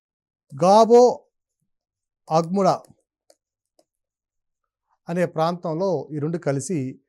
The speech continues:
మర్మగావో హార్బర్ని ఏర్పరుస్తాయి. అలాగే దీనికున్న మరొక ప్రత్యేకత ఏమిటంటే, మహదాయి నదికున్న మరొక ప్రత్యేకత, గోవా క్యాపిటల్ సిటీ అయినటువంటి పానాజీ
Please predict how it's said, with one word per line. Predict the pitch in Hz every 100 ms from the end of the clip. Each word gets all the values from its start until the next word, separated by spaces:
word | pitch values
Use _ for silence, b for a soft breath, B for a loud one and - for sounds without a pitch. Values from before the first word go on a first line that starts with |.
| _ _
మర్మగావో | 127 139 185 220 208 190 185 196 - _ _ _
హార్బర్ని | 147 147 143 156
ఏర్పరుస్తాయి. | 117 113 104 - 98 _ _ _ _ _ _ _ 131
అలాగే | 160 190 185 139 131 - _ _ _ _
దీనికున్న | 127 220 247 247 226
మరొక | 151 202 233 233
ప్రత్యేకత | 180 - 190 175
ఏమిటంటే, | 156 131 131 123 185
మహదాయి | 185 _ 147 139 175 190 175 165
నదికున్న | 143 135 139
మరొక | 123 123 117
ప్రత్యేకత, | 120 110 127 120 123 175 117 127 _ _ _ _ _ _
గోవా | 120 156 226 240 240
క్యాపిటల్ | 233 170 175 208
సిటీ | 180 175 165
అయినటువంటి | 165 147 139 139
పానాజీ | 147 135 131 170 165 180 135 120 170